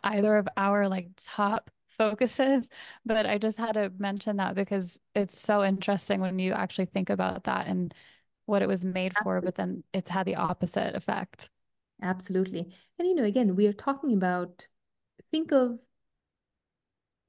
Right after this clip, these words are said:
Speaker 2: being on social media as an adult. That's
Speaker 1: Mm-hmm.
Speaker 2: one thing. Think of being on social media when you're a teenager.
Speaker 1: Yeah, the worst.
Speaker 2: Right?
Speaker 1: The
Speaker 2: Um,
Speaker 1: worst.
Speaker 2: our daughter, she's now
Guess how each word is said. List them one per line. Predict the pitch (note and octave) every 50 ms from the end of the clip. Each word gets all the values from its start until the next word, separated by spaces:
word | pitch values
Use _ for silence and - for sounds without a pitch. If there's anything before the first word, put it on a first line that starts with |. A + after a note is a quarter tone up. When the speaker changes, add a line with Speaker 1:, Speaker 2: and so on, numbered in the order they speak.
| F#3+
Speaker 2:
being | F#3 A3+ A#3 A#3 A3
on | G3+ F#3 F#3
social | F#3 - - F#3+ F3+ F#3 - G3+ F#3
media | F3+ F3 E3+ E3+ F3 E3+ D#3+ -
as | E3 D#3+ -
an | E3 E3 D#3+
adult. | D#3 F3 - - - - - _ - _ _ _ _ _ _ _ _ _ _
That's | - G#3 G3+
Speaker 1:
Mm-hmm. | G#3 - G#3 G3+ F#3
Speaker 2:
one | - A3+ A3 - -
thing. | - - F#3+ G3 F#3 - _ _ _ _ _ _ _ _ _ _ _ _ _ _ _ _ -
Think | D4+ F4 F4 F#4+
of | D#4+ A3+
being | G3 A3 G#3+ G3+
on | F#3+ F3+
social | F#3 - - F3+ F3+ - - F3+
media | F3 F3 F3 F3 F3 F3 E3+ E3
when | E3 E3+ E3
you're | E3+ -
a | -
teenager. | - - - G3+ G3+ - - - - - - - - _ _ _ _ _ _ _ _ _ _ _ _ _ _ _ _ _ _ -
Speaker 1:
Yeah, | G3+ G3+ F#3+ E3 _ _ _ -
the | G#3+ G#3
worst. | G#3+ A3 G3 E3+ - - - - - - _ _ _ -
Speaker 2:
Right? | F#3+ C#4 F#4 - - _ _ _ _ -
Speaker 1:
The | - A3
Speaker 2:
Um, | G#3+ G#3
Speaker 1:
worst. | G#3 G#3+ G3+ F#3+ F#3 F3+ F3+ F#3 - - -
Speaker 2:
our | G3 F#3+
daughter, | F3+ G#3 G#3+ A#3+ G#3 F#3 G3
she's | G3+ - G#3 F#3+ F3+ F3+
now | F#3 F3+ F3 E3+ E3+ E3+ E3+ E3 E3 F3+